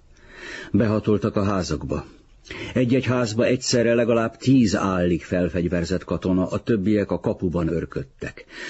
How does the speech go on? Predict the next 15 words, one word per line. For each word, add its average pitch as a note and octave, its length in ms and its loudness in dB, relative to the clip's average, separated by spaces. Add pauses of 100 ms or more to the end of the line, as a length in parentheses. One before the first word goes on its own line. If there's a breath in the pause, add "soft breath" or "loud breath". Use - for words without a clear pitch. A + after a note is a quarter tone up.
(140 loud breath)
Az G#2 120 -2
apák A#2 380 -2
megpróbálták G#2 720 0
elrejteni F#2 720 0
a F#2 80 0
szemük F#2+ 360 0
elől F#2+ 240 2
a F#2+ 60 2
lányaikat. F2+ 800 0 (240 loud breath)
Azokat B2+ 440 0
a G#2+ 60 -2
katonák A2+ 500 0
kihozták, G#2+ 720 0
ütötték, C3 640 0
pofozták. F2 760 -4